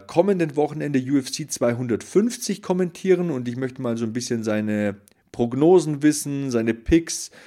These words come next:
seine Tipps, äh, seine, äh, Vorschau auf dieses Event und Marc ist ja auch ein ganz knusperer Typ. Da werden wir sicher eine Menge Spaß haben am Mikrofon. Also das ist der grobe Fahrplan für diese Woche.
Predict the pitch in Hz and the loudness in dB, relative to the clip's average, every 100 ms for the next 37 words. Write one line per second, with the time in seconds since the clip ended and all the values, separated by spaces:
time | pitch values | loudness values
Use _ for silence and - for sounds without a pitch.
0 | - - _ 120 117 113 - 165 165 - | -20 -20 _ -2 0 0 2 2 2 -10
1 | - - 117 117 113 113 110 107 - 107 | -8 -4 0 0 0 0 0 0 -2 -4
2 | 104 - 147 165 - 135 - 131 - 139 | -4 2 4 4 4 4 4 0 -4 -8
3 | 135 123 - 107 120 147 135 113 107 107 | -4 -4 -2 0 2 0 -2 -2 0 0
4 | 117 120 107 107 107 110 - - 135 - | 0 0 -2 -2 -2 -4 -4 -6 -6 -4
5 | - 101 - 151 151 - - - - - | -2 -2 4 2 2 -10 -10 -20 -20 -8
6 | 113 120 113 120 120 117 110 113 - 107 | 0 2 2 2 2 2 0 -2 -2 0
7 | 120 127 117 113 113 117 123 - 113 - | 0 2 2 2 2 0 0 -2 -4 2
8 | 139 139 117 117 123 135 135 127 127 127 | 4 4 2 4 4 2 0 0 0 0
9 | 120 147 202 180 170 - 131 147 - 151 | 6 6 6 4 4 2 2 2 2 2
10 | 135 131 - 156 147 135 127 127 156 185 | 2 -2 0 0 0 0 2 4 4 2
11 | 196 | 0